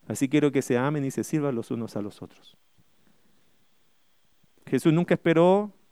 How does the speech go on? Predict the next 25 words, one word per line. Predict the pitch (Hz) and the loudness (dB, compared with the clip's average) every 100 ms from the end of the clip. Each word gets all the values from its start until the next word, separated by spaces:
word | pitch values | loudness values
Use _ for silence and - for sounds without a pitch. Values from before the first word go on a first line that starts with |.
| - | -2
que | 135 | -2
entre | 131 143 | 2 2
sus | - 139 - - _ | 2 0 0 -8 _
discípulos | 107 123 - 196 165 143 139 | -6 -4 -2 -4 -2 -2 -2
hubiera | 131 139 143 | 0 2 2
esa | 139 131 | 2 0
pelea | 98 117 156 | 0 0 0
de | 113 | -2
quién | 113 143 | -2 -4
es | 131 | -4
el | 127 | -6
más | 127 127 | -6 -6
importante. | 120 - 98 107 110 - - _ _ _ _ _ _ _ _ | -8 -6 -8 -10 -12 -16 -20 _ _ _ _ _ _ _ _
Siempre | - 139 165 | -6 -2 2
pensó | 165 156 180 165 | 2 2 0 0
que | - | 0
sus | 147 | 0
discípulos | 123 120 170 151 135 | 0 0 -2 -2 -2
fueran | - 151 139 | 2 2 0
criados | - 131 131 160 170 113 123 - | 0 2 6 6 6 4 0 -4
y | |
formados | 127 120 113 135 143 123 | -2 -2 0 0 0 0
de | 135 | -2
esta | - 147 | 0 0
forma. | 156 127 104 | 0 0 -2